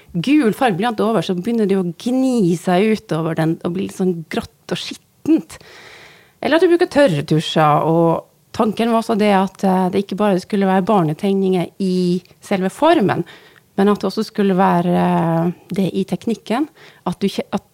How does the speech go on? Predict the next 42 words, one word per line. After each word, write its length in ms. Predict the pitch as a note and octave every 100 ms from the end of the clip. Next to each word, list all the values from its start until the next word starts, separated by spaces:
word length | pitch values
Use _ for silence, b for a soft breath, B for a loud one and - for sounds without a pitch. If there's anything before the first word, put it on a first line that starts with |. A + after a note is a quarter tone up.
| _ -
redskapene 800 | - A3+ F3 - G#3+ G3+ E3+ F3
er 60 | F3+
det 160 | F#3 F#3
som 140 | G3
du 80 | F3+
har 200 | F#3 F3
i 60 | E3+
et 80 | -
pennalhus, 580 | G#3 E3+ E3 A#3 A3+ - B B B
og 140 | F3
at 60 | - _ _ _ - -
alle 220 | A3+ E3
kan 140 | A3+ A3+
si 160 | B2+
at, 320 | C#3 - - -
"Oi, 180 | E3 C#3+ -
ja, 80 |
det, 160 | E3 F#3
det 80 | A3+
er 40 |
en 80 | G3
tørr 260 | F#3+ F#3+ F#3
tusj, 240 | E4 E4
og 80 | G3+
det 80 | G3+
er 240 | G3+ G3
en, 180 | F#3+ F#3+
eh, 240 | F3 F3 F3+
fargeblyant, 540 | G3+ F3 D#3 D#3 F3
og 60 | E3+
det 100 | D#3+
er 60 |
klipt 260 | - C#3+ -
og 60 |
limt." 280 | C3+ - - - B B B B B B
Så 80 | G#3
det 160 | F#3+ F#3+
var 100 | F3+
også 140 | E3 F#3+
litt 300 | F3 - -
av, 300 | D3+ D#3 E3+
eh, 320 | D#3 D#3+ E3